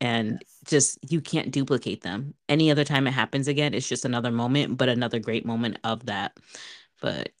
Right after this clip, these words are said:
Speaker 1: yeah.
Speaker 2: Yeah. No, definitely. You can't. And then I don't remember, I think this, this was, I don't know if this was before or after. Either way, it doesn't really sound like a good idea.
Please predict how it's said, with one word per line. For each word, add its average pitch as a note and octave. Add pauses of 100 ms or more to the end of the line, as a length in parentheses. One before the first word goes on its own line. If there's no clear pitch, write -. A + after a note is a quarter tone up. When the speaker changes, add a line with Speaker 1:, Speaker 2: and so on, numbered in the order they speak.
Speaker 1:
yeah. -
Speaker 2:
Yeah. C#3+ (160)
No, F#3
definitely. -
You G#3
can't. E3 (160)
And G#3
then G#3
I G3+
don't C4
remember, G#3
I G3
think B3
this, - (100)
this A3
was, B3+ (1600)
I F#3+
don't C4+
know D#4+
if G3
this -
was G3
before A3
or -
after. D3+
Either B3
way, D#3+
it E3+
doesn't F#3+
really F3+
sound F3+
like F#3
a G#3+
good A3+
idea. B3+